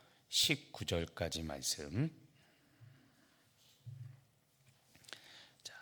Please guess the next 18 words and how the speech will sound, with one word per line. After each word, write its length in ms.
다 60
같이 180
찾으셨으면 920
우리 100
다 100
같이 300
여호수아 380
십오 320
장 180
십삼 500
절에서 320
십구 360
절 420
우리 140
한 160
목소리로 580
같이 300
합독하겠습니다. 1080